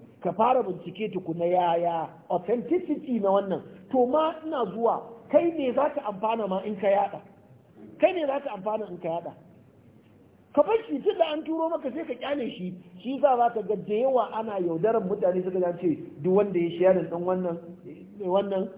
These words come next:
Allah ya biya baban shi da kaza. Kai kuma shi kenan sai ka biye musu, sai ka yi sharing. Ka ga in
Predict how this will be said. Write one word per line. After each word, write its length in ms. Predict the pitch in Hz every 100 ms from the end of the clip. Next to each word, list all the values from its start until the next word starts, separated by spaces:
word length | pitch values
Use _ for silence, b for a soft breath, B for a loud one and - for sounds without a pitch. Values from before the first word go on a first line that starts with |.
| -
Allah 200 | 190 185
ya 60 | 160
biya 380 | 160 185 190 185
baban 260 | 165 175 190
shi 60 | 185
da 100 | 156
kaza. 420 | 147 170 190 185 - -
Kai 160 | 208
kuma 240 | 208 226 208
shi 120 | 240
kenan 300 | 190 202 208
sai 100 | 247
ka 120 | 240
biye 240 | 185 214 196
musu, 280 | 190 190 151 - - 214
sai 100 | -
ka 100 | 185
yi 160 | 170
sharing. 360 | 180 180 160 127 B B B
Ka 180 | 196 220
ga 100 | 233 -
in 180 | 285